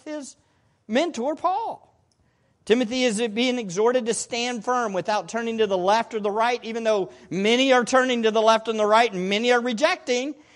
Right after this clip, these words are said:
even in Asia where he was at, in Ephesus.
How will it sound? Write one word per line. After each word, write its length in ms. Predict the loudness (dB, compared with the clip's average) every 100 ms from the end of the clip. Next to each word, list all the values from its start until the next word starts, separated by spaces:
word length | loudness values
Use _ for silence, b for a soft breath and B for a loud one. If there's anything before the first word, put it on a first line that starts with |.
| b
even 360 | 0 0 0 -2
in 420 | -2 -2 -2 -6 -12 _ -6
Asia 540 | -4 -4 -4 -2 -2
where 200 | -2 -4
he 220 | -4 -6 -2
was 340 | -2 -2 -6 -16 -12
at, 540 | -10 -10 -12 -18 -20 _ -16
in 160 | -12 -8
Ephesus. 640 | -10 -10 -14 -16 -20 -20